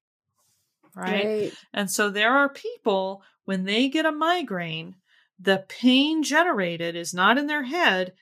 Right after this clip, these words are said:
Speaker 1: it's in the area where the sinuses are.
Speaker 2: Mm.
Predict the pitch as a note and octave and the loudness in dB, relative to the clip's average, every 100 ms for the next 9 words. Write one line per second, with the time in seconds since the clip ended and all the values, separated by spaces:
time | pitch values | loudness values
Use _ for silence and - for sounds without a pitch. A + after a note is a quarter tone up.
0 | _ - G3 - - - A3+ C4+ D#4 D4+ | _ -4 -2 -2 -4 -2 4 6 4 -4
1 | G#3 A#3 - A3 A3+ D4 D4 F#3 E3+ F#3 | -6 -6 -6 -2 2 2 2 0 0 -2
2 | F#3 - G3 G3 A3 - C4 C#4 A#3 - | -4 -4 -4 0 0 2 2 2 2 -2
3 | E3+ D#3 C#3 - _ _ _ _ _ _ | -6 -6 -8 -10 _ _ _ _ _ _
4 | _ _ _ _ G3 F#3+ F#3+ | _ _ _ _ 0 0 -2